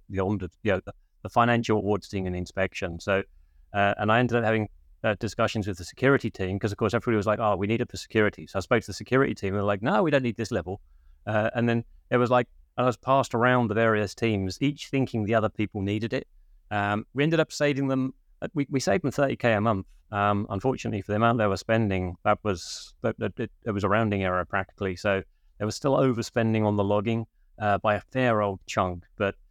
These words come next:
it's, knowing what good looks like and having an idea of it is, uh, again, I think it's a blind spot, right?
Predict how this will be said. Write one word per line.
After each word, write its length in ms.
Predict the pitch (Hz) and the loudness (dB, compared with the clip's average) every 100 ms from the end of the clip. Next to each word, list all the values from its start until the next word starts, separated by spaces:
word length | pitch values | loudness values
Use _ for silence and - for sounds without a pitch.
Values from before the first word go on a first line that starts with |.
| _ - - | _ -20 -10
it's, 380 | 117 - - - _ - | -10 -10 -14 -16 _ -2
knowing 240 | 127 135 | 2 4
what 180 | 131 - | 2 2
good 160 | 131 | 0
looks 260 | 110 120 - | 2 0 0
like 260 | 127 135 120 | 0 2 2
and 100 | 98 | 0
having 220 | 107 107 | 0 0
an 80 | 104 | 0
idea 360 | 98 101 110 | 0 0 0
of 80 | 110 | 2
it 160 | 120 - | -2 -2
is, 340 | 107 104 92 | -2 -2 -2
uh, 160 | 101 101 | -2 -2
again, 200 | 104 113 | 0 0
I 60 | 95 | 2
think 120 | 170 | 0
it's 60 | |
a 60 | 147 | -2
blind 240 | 110 113 | 2 2
spot, 240 | 117 - 78 | 0 -6 -6
right? 220 | 92 95 | -4 -4